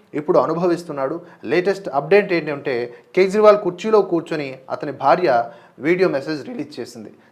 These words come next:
చాలా స్పష్టంగా ఉన్నాడు కేజ్రీవాల్. లాలు రబ్రీదేవి మోడల్ను అమలు చేసేందుకు అనేది పార్థసారథి గారి యొక్క ఒపీనియన్. ఇక్కడ మనం ప్రజాస్వామ్యం గురించి ఇతర దేశాలు మనకి చెబుతున్నటువంటి నీతి ఉపదేశాలన్నీ కూడా మనం ఒకసారి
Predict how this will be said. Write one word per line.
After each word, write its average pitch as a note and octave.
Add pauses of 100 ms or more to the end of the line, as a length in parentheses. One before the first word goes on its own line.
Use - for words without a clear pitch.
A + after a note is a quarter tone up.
(140)
చాలా F#3
స్పష్టంగా A3+
ఉన్నాడు G3
కేజ్రీవాల్. D#3 (500)
లాలు F#3+ (260)
రబ్రీదేవి F#3 (220)
మోడల్ను C#3+ (200)
అమలు D3+
చేసేందుకు A#2+
అనేది B2 (880)
పార్థసారథి D3+
గారి C3
యొక్క B2 (300)
ఒపీనియన్. B2+
ఇక్కడ D3+
మనం E3 (240)
ప్రజాస్వామ్యం G3
గురించి F#3
ఇతర E3
దేశాలు E3+
మనకి D3+
చెబుతున్నటువంటి D3 (480)
నీతి D#3
ఉపదేశాలన్నీ E3
కూడా D3
మనం C#3
ఒకసారి C3